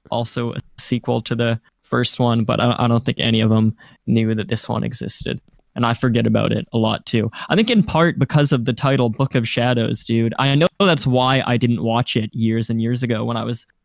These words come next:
uh, following the Blair Witch Project train. Just the, this, when, when a subtitle is that bad, uh, and, you know, it's, like, totally ambiguous, um, it, it throws me off. It, it just seems like a, like a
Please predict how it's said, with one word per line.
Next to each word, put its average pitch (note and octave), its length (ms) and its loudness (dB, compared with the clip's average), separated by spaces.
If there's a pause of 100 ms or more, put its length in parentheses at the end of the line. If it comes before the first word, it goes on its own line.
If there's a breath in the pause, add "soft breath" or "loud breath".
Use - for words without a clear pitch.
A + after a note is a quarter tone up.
uh, A2 420 -4
following A#2+ 520 0
the A#2 60 2
Blair A#2+ 260 0
Witch A#2+ 240 -4
Project - 560 -2
train. G#2+ 380 0
Just - 260 -8
the, A#2 480 -2 (500)
this, - 320 -6
when, A#2+ 300 0
when B2 100 2
a B2 40 0
subtitle D#3 720 2
is A2+ 220 0
that A#2+ 320 2 (400 soft breath)
bad, A#2 720 2
uh, A2 320 -2 (880)
and, A2 360 -4
you A2+ 160 -4
know, A2+ 320 -6
it's, - 160 -4
like, - 280 -4 (300)
totally A#2+ 420 2
ambiguous, A2 920 0
um, A2 420 -2 (640 soft breath)
it, D2+ 240 -6
it A#2+ 140 0
throws D#3 280 4
me A#2+ 100 4
off. A#2+ 260 0
It, A#2 100 -4
it A2+ 80 -4
just B2+ 220 -6
seems A#2 340 2
like - 180 -4
a, F2 220 -6
like A2+ 140 -4
a - 260 -6